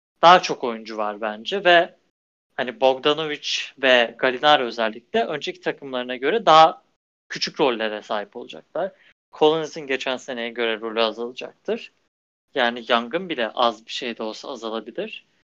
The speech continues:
Yani bu takımda herkes nasıl mutlu olacak ve savunmada nasıl şey yapabilecekler?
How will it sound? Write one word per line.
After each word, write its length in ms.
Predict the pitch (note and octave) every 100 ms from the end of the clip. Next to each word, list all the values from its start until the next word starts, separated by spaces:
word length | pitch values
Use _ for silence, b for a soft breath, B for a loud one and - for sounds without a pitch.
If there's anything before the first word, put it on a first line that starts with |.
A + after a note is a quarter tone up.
| _ -
Yani 260 | B2+ C#3+
bu 80 | G#3+
takımda 440 | G#3 D#3 F3+ F3+ D#3
herkes 400 | F3 - E3 D3+
nasıl 260 | E3+ -
mutlu 280 | D#3 - C#3
olacak 600 | A#2 A2+ G#2+ C#3+ E3 -
ve 140 | C3+
savunmada 580 | B2+ - B2+ B2 C3+ D3
nasıl 180 | D#3 D#3+
şey 180 | - B2
yapabilecekler? 880 | A2 A#2 - C#3+ - - C#3+ D#3